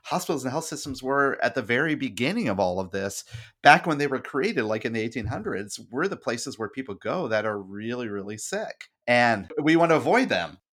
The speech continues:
Speaker 2: Right. And it was, it kind of shocked me, right, with this attitude of, "Here we are in the middle of this, and this is their reaction." And so, and these are people with a lot of, with chronic medical conditions,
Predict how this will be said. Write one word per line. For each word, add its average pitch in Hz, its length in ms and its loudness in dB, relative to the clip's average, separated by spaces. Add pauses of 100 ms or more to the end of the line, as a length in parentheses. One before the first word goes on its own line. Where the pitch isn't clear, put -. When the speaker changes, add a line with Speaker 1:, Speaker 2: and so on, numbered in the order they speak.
Speaker 2:
Right. 254 600 10
And 262 120 6
it 285 60 4
was, 269 160 6
it 269 220 2
kind 254 240 2
of 220 120 0
shocked - 460 0
me, 202 220 -2
right, 180 240 0
with 208 100 -4
this 190 180 -4
attitude 202 500 0
of, 175 120 -6
"Here 190 220 -6
we 208 100 -2
are 196 140 2
in 196 80 0
the 180 80 -4
middle 254 240 -2
of 220 160 -2
this, 170 260 -4
and 180 100 -4
this 190 160 -10
is 285 120 -10
their 247 180 -4
reaction." 165 640 -8 (100)
And 190 140 -4
so, 190 300 0
and 185 120 -2
these 214 120 -2
are 269 80 0
people 220 280 -6
with 202 140 -6
a 196 40 -8
lot 170 200 -2
of, 185 100 -6
with 202 140 -10
chronic 165 480 -6 (180)
medical 208 380 -6
conditions, 175 640 -10